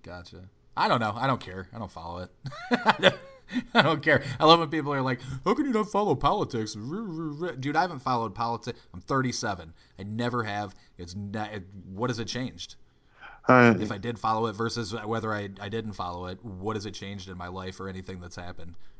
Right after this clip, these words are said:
Speaker 1: uh, if I did or if I didn't? Nothing. You gotta stay informed. Of what? So you can be pissed off all the time, or I'm good. That's why I'll just watch, like, horror movies and wrestling.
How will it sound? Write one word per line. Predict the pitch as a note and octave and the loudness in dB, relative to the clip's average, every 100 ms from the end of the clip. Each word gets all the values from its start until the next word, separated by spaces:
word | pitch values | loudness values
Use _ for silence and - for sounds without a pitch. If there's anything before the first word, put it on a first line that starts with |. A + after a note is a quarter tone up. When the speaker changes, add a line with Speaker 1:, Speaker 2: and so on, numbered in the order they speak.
| - | -12
Speaker 1:
uh, | F#2 F2 | -10 -10
if | F#2+ F#2 | -10 -10
I | |
did | F2+ F2+ | -10 -8
or | F2+ | -10
if | F#2 | -10
I | |
didn't? | E2+ F2 D#2+ - _ - _ - F2+ | -10 -12 -12 -20 _ -20 _ -20 -14
Nothing. | F#2+ F#2 - - - - - - - - - | -8 -8 -10 -18 -20 -20 -20 -10 -8 -8 -8
You | |
gotta | F#3 F#3 | -4 -4
stay | E3+ F#3 | -4 -4
informed. | E3+ C3+ F3+ D#3 F#2+ | -4 -4 -2 -2 -2
Of | - A2 | -4 -2
what? | A#2 B2+ D3 G2+ - A#2 _ _ _ - - - - - - - - - - - - - - _ - | 2 2 2 -4 -14 -20 _ _ _ -20 -20 -20 -10 -8 -6 -8 -8 -10 -14 -18 -20 -20 -20 _ -12
So | - | -6
you | A#2 | -4
can | A2+ | -4
be | G#2+ | -4
pissed | G#2 A2+ A2 | -4 -6 -2
off | A2+ B2+ | -2 0
all | A#2+ | -2
the | A#2 | -2
time, | A#2 A#2+ B2 A2+ | -2 -2 -2 -4
or | F#2 F2+ F2+ - - | -6 -8 -12 -18 -18
I'm | - B2 | -10 -6
good. | G#2 A#2 A#2 C3 - _ _ - - - - - - - - - - - - | -4 -4 -6 -14 -18 _ _ -20 -18 -20 -20 -20 -20 -20 -20 -20 -20 -20 -16
That's | F#2+ | -10
why | F#2 | -6
I'll | F#2+ | -6
just | G2+ - | -6 -6
watch, | G2 G2 | -6 -6
like, | G2 F#2+ | -8 -8
horror | G2 G2 | -8 -8
movies | G2 G2+ F#2+ | -8 -10 -10
and | F#2+ F#2 | -10 -10
wrestling. | G2+ E2+ | -12 -14